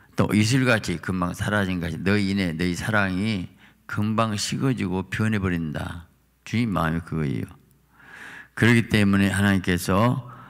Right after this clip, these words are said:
오 절 심판을 했고, 육 절 시작. "나는 인애를 원하고 제사를 원하지 아니하며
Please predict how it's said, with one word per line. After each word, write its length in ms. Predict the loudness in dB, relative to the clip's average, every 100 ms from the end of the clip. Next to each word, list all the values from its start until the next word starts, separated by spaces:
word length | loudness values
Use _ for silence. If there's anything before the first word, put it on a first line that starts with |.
| -20 -16 -2
오 180 | 2 4
절 140 | 4
심판을 540 | 2 0 2 2 2 0
했고, 680 | -2 -2 0 0 -4 -12 -20 -20 _
육 240 | -4 -4 0
절 160 | 0
시작. 540 | 2 0 2 2 0 -10 -20 _ _ _
"나는 440 | 2 4 6 2 -4 -4
인애를 360 | 0 2 2
원하고 840 | 2 2 2 0 0 -2 -2 -6 -20 -4
제사를 340 | 0 2 2
원하지 560 | 2 2 2 2 0 0
아니하며 880 | 0 0 0 0 2 2 2 0